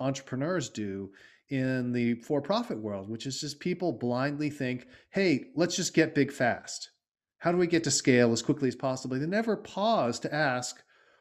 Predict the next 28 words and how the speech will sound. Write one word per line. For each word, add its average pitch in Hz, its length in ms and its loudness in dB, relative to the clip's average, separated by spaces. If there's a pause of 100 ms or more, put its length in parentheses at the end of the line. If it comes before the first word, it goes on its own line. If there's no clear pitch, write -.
"What 180 200 2
is 202 80 -2
the 170 80 -4
purpose 214 400 0
of 123 80 -4
getting 117 260 2
to 107 80 -2
scale?" 82 400 -8 (640)
What 143 200 2
is 180 120 2
the 190 100 2
benefit 190 560 2
of 110 120 -4
getting 107 260 -2
to 104 80 -8
scale? 90 400 -8 (280)
What 175 320 0
are 151 200 2
the 151 120 4
long-term 156 1120 6
trends 151 540 6
or 120 160 4
ways 139 380 4
that 131 120 2
we're 131 180 8
reshaping 156 720 6
the 135 80 4
market 185 560 2